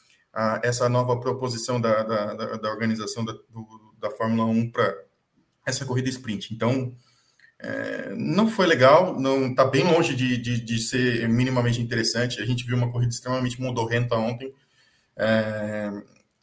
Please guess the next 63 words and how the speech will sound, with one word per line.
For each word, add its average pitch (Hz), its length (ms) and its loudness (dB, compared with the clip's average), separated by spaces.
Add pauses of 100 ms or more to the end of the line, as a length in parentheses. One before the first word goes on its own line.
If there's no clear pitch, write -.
(160)
hoje 139 360 6
também 123 300 4
foi 127 220 6
a 120 40 6
mesma 131 340 2
coisa, 131 320 6
né? 123 180 4
Então, 123 260 0
tipo - 140 -6
assim, - 160 2
a 110 120 0
tiriça 143 460 4
que 131 120 -4
foi 139 180 -2
no 135 100 -2
sábado, 151 500 4
ela, 139 180 4 (160)
ela 135 320 4
se-, - 240 0 (180)
contaminou 151 640 2
todo 147 220 -2
mundo 151 240 0
e 156 40 0
conti-, 151 320 -4
e 147 60 2
seguiu 147 320 2
no 147 80 4
domingo, 120 400 0
né? 107 140 -10
Então, 120 340 -6 (840)
foi 131 120 0
um 147 60 4
G 151 120 4
P 156 260 2 (180)
bem 175 220 4
preguiçoso. 151 840 2
Eu 117 340 -6
vou, 123 320 -10
vou 123 140 -12
dizer, 117 160 -14
eu 110 260 -18
acho - 140 -16
que 139 60 -20
o, 131 140 -8 (360)
o 120 120 -20
termo 143 240 -4
pra 139 140 -2
mim 139 220 -4
que 147 120 -10
fica 143 280 -6
é 151 120 0
esse, 127 220 0
assim, 117 220 -8
foi 127 100 -10
um 123 40 -4
G 123 100 -6
P 131 120 -6
bastante 131 340 -4
preguiçoso 135 560 -2
esse - 120 -8
fim 117 120 -4
de 113 80 -2
semana, 120 420 -2